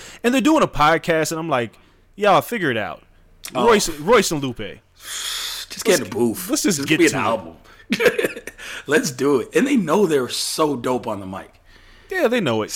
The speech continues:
Speaker 1: They know it. And that's
Speaker 2: So
Speaker 1: why they have the podcast. And it's
Speaker 2: Yeah.
Speaker 1: like, I haven't bothered Royce in a while, but I think I might. Just to just be like, "Yo."
Speaker 2: <laughs>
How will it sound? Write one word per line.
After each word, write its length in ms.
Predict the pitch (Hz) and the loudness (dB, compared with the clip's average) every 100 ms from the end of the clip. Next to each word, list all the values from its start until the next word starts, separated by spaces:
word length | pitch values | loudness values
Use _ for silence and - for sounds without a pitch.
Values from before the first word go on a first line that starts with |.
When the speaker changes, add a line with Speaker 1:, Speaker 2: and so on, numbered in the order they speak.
| - | 0
Speaker 1:
They 120 | 208 | 2
know 160 | 170 107 | 2 0
it. 40 | |
And 60 | 120 | 0
that's 120 | 175 | 0
Speaker 2:
So 60 | 202 | 2
Speaker 1:
why 40 | |
they 60 | 202 | 0
have 100 | 214 | -2
the 60 | 202 | 2
podcast. 680 | 240 254 240 135 85 - - | 2 2 -2 -2 -2 -8 -8
And 160 | 127 | -4
it's 120 | 131 120 | -4 0
Speaker 2:
Yeah. 100 | 120 | 0
Speaker 1:
like, 240 | 123 117 - - - | 0 -2 -12 -20 -6
I 120 | - 226 | 2 4
haven't 240 | 214 156 | 4 0
bothered 360 | 143 143 143 131 | 2 2 2 -2
Royce 320 | 127 135 135 | -4 -4 -4
in 80 | 135 | -4
a 60 | 127 | -2
while, 380 | 131 139 135 120 | 0 0 -2 -4
but 140 | 123 | 0
I 80 | 123 | 0
think 280 | - 170 135 | 0 -2 -2
I 60 | 113 | -4
might. 320 | 95 76 53 _ - - | -6 -12 -16 _ -20 -8
Just 240 | 127 - | -6 -4
to 120 | 117 98 - - 123 | -6 -4 -4 -4 -4
just 160 | 117 | -2
be 60 | 143 | -2
like, 240 | 107 95 | -2 -4
"Yo." 180 | 104 73 | -6 -10
Speaker 2:
<laughs> 60 | - | -14